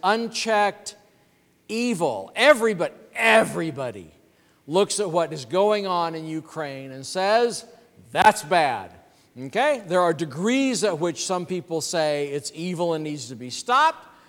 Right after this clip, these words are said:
but it's generally agreed. The whole world seems to be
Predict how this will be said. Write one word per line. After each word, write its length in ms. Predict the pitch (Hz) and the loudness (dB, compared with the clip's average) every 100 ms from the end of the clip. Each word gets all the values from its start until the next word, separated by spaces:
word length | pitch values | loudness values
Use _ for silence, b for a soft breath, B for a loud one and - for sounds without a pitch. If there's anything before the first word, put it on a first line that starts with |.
| b b | b b
but 120 | - 359 | 2 2
it's 200 | 311 180 | 0 -8
generally 720 | 123 202 240 247 233 220 208 | 0 4 4 6 4 6 4
agreed. 300 | 170 160 135 | 2 -4 -6
The 80 | 165 | -2
whole 420 | 190 311 339 302 | 8 8 8 4
world 580 | 208 226 226 226 220 165 | 6 8 10 8 6 2
seems 640 | - 247 277 269 247 - | -2 0 0 -2 -2 -6
to 140 | - 170 | -6 -6
be 460 | 139 127 110 110 | -4 -6 -8 -14